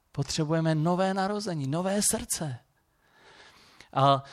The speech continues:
letnice nám připomínají to, že, že evangelium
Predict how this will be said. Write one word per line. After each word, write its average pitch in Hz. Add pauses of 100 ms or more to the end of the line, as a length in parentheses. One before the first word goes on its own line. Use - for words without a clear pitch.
(140)
letnice 208
nám 196
připomínají 208
to, 196
že, 190 (360)
že 170
evangelium 185